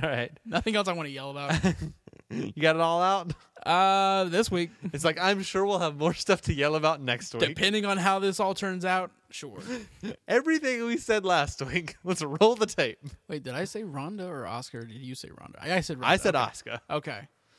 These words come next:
Speaker 1: So, all right.
Speaker 2: It's like, it's the pick we both wanted to make, but yeah, we just thought, decided
Speaker 1: Yep.
Speaker 2: to split it. Okay.
Speaker 1: All right.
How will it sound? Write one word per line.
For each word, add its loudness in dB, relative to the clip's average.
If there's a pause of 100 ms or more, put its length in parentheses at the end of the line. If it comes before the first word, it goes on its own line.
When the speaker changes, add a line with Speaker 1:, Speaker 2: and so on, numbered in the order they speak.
(400)
Speaker 1:
So, -10
all -2
right. 4
Speaker 2:
It's -6
like, 0
it's -4
the -2
pick 0
we -6
both -2
wanted -4
to -8
make, -6
but -6 (440)
yeah, -2
we -8
just -12
thought, -10
decided -8
Speaker 1:
Yep. -4
Speaker 2:
to -12
split -8
it. -12
Okay. -6 (460)
Speaker 1:
All 2
right. 0